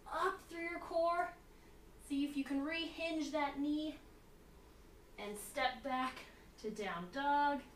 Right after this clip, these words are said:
Now left leg lifts, opens to the side and r-, drop your left foot behind you. Very nice. Come back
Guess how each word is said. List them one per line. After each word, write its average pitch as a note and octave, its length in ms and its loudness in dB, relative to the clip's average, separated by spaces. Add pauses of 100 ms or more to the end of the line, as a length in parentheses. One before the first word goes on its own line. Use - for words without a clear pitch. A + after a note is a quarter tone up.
(680)
Now G#3+ 260 2
left F4 480 0
leg D#4+ 360 0
lifts, F4 320 -4 (440)
opens C#4+ 400 2 (440)
to A#3+ 60 -12
the A3+ 120 -10
side C4 320 4
and G#3+ 100 -2 (140)
r-, - 140 -8
drop A3 280 2
your F3 180 -8
left B3 260 2
foot A#3 200 -6
behind G3 480 -6
you. F3 160 -10 (4000)
Very F#3+ 400 -2
nice. F3 400 -10 (140)
Come G3 120 -8
back G3+ 380 0